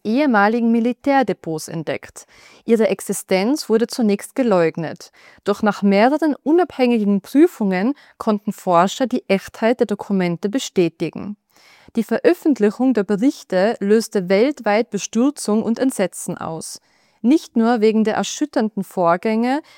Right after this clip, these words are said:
sondern auch wegen der menschenverachtenden Gleichgültigkeit, mit der hier über Leben und Tod entschieden wurde. Für viele Experten sind die Nichtschläfer ein düsteres Kapitel der Nachkriegsgeschichte,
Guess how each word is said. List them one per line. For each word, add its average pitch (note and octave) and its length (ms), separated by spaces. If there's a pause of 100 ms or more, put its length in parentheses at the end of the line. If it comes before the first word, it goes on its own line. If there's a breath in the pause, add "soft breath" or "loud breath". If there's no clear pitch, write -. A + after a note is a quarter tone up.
(120)
sondern C#4 320
auch A#3+ 320
wegen A#3 180
der G#3 120
menschenverachtenden A#3+ 1080
Gleichgültigkeit, F3 1120 (200 soft breath)
mit G#3 200
der G3 80
hier A3+ 460
über F#3+ 180
Leben F#3+ 360
und B3+ 200
Tod F#3 260
entschieden F#3+ 520
wurde. D#3+ 420 (300 soft breath)
Für - 160
viele D#4 300
Experten F#3+ 720
sind G3 340
die G3 180 (220)
Nichtschläfer G3 1120 (260 soft breath)
ein G3+ 160
düsteres C#4 560
Kapitel A#3 480
der B3+ 140
Nachkriegsgeschichte, - 1300